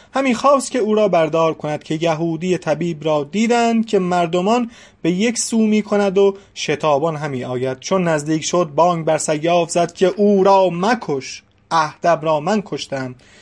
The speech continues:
او بیمار بود، نزد منش آوردند، من از دهلیز بیرون شدم، پایم بر اهدب آمد، در حال افتاده بمرد.»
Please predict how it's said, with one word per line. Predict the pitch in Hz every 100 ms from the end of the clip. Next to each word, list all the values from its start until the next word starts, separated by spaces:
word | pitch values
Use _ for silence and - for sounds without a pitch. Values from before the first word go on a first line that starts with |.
| - _ _
او | 240 240
بیمار | 196 208 233 294 240
بود، | 180 151 139 147
نزد | 196 208 185
منش | 196 202 262 220 -
آوردند، | 151 135 135 127 127 123 -
من | 165 170
از | 165 151
دهلیز | 165 151 160 202 196 175
بیرون | 147 170 170 190
شدم، | 190 175 175 170
پایم | - 185 190 175 185 170 156
بر | 165
اهدب | 156 160 160
آمد، | 147 143 139 139 - - - -
در | 180
حال | 156 170 175 165 - 185
افتاده | 165 - 170 160 156 170 165 - 175
بمرد.» | 190 160 135 _ _